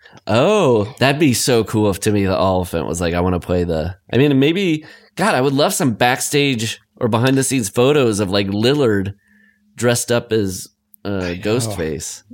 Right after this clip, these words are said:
Speaker 2: Yeah.
Speaker 1: Um, the, uh, um, oh, and she does, I called him Barney Fife, uh, Dewey in the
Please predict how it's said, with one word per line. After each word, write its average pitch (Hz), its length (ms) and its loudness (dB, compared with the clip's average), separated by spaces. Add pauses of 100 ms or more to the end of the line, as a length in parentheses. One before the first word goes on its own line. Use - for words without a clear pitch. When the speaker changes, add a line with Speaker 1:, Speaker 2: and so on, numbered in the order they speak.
Speaker 2:
Yeah. 98 460 -10 (320)
Speaker 1:
Um, 104 640 -2 (680)
the, 131 360 0
uh, 120 600 2
um, 104 240 -6 (1400)
oh, 139 220 2
and 127 140 2
she 170 220 -2
does, 143 500 2 (680)
I 120 100 0
called 135 320 -2
him 127 160 0
Barney 110 320 0
Fife, 104 500 -2
uh, 101 140 0
Dewey 101 460 0
in 95 100 0
the 92 360 -2